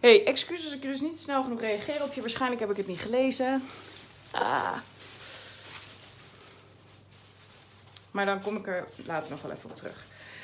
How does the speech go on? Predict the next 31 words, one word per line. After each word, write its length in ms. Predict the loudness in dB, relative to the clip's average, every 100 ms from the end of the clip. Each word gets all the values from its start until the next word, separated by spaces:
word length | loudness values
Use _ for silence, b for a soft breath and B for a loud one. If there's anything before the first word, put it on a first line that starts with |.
| B B
Goed, 320 | -8 -8 -2
deze 340 | 0 0 -2
dus. 480 | -4 -4 -4 -6 -10 -14 -20 -20 -20 -20 -20 -20 -20 -20 -20 -20 _ -20 -20 -20 -20 -20 -20 -20 -20 -20 B B B B B 0
Dan 160 | 4 4
heb 160 | 2
ik 120 | -2
deze. 400 | -2 0 0 -2 -4 -2
Dit 100 | -4
is 140 | -6
ook 140 | -6
wel 100 | -4
een 60 | -4
hele 240 | -4 -6 -10
toffe. 340 | -12 -12 -10 -10 -10 -14 -20
Ik 80 | -10
ga 160 | 0 0
ze 140 | 0
jullie 160 | -2 -2
even, 240 | -2 -2
even 180 | -4 -2
laten 200 | -2 -2
zien 140 | -4
hoor, 80 | -2
maar 100 | -2
ik 80 | -4
ga 120 | -4
er 80 | -6
straks 240 | -4 -6
maar 100 | -6
eentje 200 | -6 -6
gebruiken. 480 | -8 -2 0 0 -4